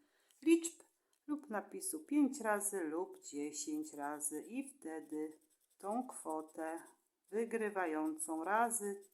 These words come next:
tyle mnożymy. Będziemy szukać siedem, trzydzieści dziewięć, dwadzieścia sześć i trzydzieści osiem. Mamy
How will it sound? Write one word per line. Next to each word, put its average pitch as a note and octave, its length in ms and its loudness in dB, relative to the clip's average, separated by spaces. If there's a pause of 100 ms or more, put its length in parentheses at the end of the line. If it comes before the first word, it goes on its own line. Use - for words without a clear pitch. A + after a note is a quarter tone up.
(160)
tyle F3 480 -2 (1160)
mnożymy. C#3+ 1040 -6
Będziemy G3 360 -4
szukać E3+ 360 -10
siedem, B3 380 -2
trzydzieści - 600 -10
dziewięć, A3 440 -8
dwadzieścia G#3 800 0
sześć - 640 -8
i A#3 240 -8
trzydzieści F4+ 840 -10 (140)
osiem. F#3+ 460 -2 (2000)
Mamy D#3+ 440 -4